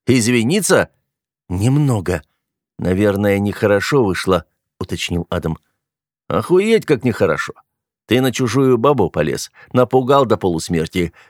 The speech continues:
за членистоногого предъявить вздумал". "На чужую бабу? А че она у тебя с голой задницей лежит? Еще такая кругленькая, маленькая.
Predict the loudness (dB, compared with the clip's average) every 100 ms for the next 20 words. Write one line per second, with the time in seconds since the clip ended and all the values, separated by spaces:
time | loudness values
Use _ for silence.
0 | -2 0 2 0 0 0 0 2 2 2
1 | 2 2 0 -2 0 0 0 -2 -4 -2
2 | 0 2 0 -4 _ _ _ _ _ _
3 | -8 -6 -4 -4 0 0 0 0 -2 -2
4 | -10 _ _ _ _ _ _ _ 0 2
5 | 2 2 2 2 0 0 2 2 2 2
6 | 2 0 0 0 -4 -4 -4 -4 -6 -10
7 | _ _ -4 -2 0 0 2 2 2 0
8 | -4 -2 -2 -2 0 0 2 2 0 0
9 | 2 0